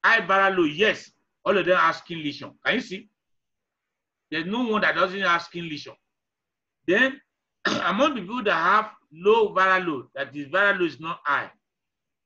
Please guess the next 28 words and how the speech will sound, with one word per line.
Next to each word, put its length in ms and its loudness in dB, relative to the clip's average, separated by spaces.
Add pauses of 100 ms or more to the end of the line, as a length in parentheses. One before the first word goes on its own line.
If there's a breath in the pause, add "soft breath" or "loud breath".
(1500)
thirty-seven 640 -2
point 220 -4
five 180 0
percent 360 -8
have 180 -2
skin 240 -12
lesion, 340 -12 (500)
sixty-two 580 -12
point 260 -12
five 160 -4
percent 260 -10
don't 120 -8
have 120 -10
skin 180 -20
lesion. 240 -20 (240)
You 80 -20
can 200 -4
even 260 -4
see 420 -10 (280)
that 180 -6
skin 260 -8
lesion 360 -8 (640)
is 180 -20
higher 560 0 (160)
among 280 -10
the 80 -18
people 180 -16
that, 160 -8